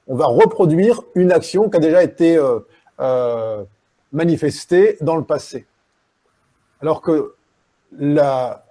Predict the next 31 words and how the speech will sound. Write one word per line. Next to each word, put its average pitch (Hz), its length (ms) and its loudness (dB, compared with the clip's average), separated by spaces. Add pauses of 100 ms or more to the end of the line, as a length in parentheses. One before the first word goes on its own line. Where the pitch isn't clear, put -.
(140)
on 151 140 -2
est 165 60 2
là 185 100 4
pour 143 240 -4
quoi ? 196 340 2
On 151 140 -4
est 156 40 4
là 170 120 2
pour, - 240 -8 (340)
pour, 139 340 0
euh, 131 280 2 (580)
faire - 300 -4
place 196 360 2
à 156 80 -2
la 151 120 -2
création. 156 840 -2 (240)
Alors, - 100 -6
c'est - 100 -8
marrant 202 140 2
parce 226 100 -4
que 165 100 -8
c'est 147 320 -4 (120)
les 143 80 -4
mêmes 156 240 0
lettres, 151 300 -2
on 139 40 -6
a 131 60 -8
juste 202 260 -4
à 151 100 2
mis 160 160 0
le, 147 200 2